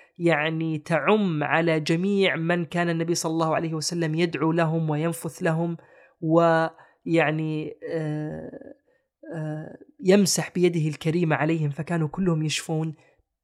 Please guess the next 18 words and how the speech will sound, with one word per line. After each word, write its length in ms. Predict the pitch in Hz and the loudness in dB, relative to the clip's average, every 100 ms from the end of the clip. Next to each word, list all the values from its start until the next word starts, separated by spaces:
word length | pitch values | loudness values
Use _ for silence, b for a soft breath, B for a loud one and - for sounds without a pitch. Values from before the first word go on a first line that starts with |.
| - | 0
بعد 240 | 156 151 | 2 2
إذن 280 | 151 147 151 | 0 0 -2
الله 180 | 151 147 | -2 -4
سبحانه 500 | - - 151 147 151 | -6 -6 -6 -6 -8
وتعالى. 540 | 156 - 143 139 170 _ _ _ _ _ _ _ _ _ _ _ _ | -10 -4 -4 -4 -12 _ _ _ _ _ _ _ _ _ _ _ _
وبركة 520 | 208 156 208 240 196 165 | -4 2 2 2 -2 -2
النبي 260 | 151 175 | -2 -2
صلى 180 | 156 151 | -4 -4
الله 280 | 147 160 143 | 0 0 0
عليه 240 | 160 147 | 0 0
وسلم 520 | 139 - 208 165 135 | 0 -2 -2 -2 0
يعني 240 | 139 135 143 | -2 -4 -2
لم 160 | 208 | -4
تكن 260 | 233 226 196 | -4 -6 -4
مقصورة 560 | 170 156 - 180 175 139 | -2 -4 -6 -4 -2 -2
فقط 400 | 170 180 165 147 | -4 -6 -6 -8
يعني 280 | 165 131 | -8 -6
على 440 | 123 135 135 135 | -4 -4 -4 -6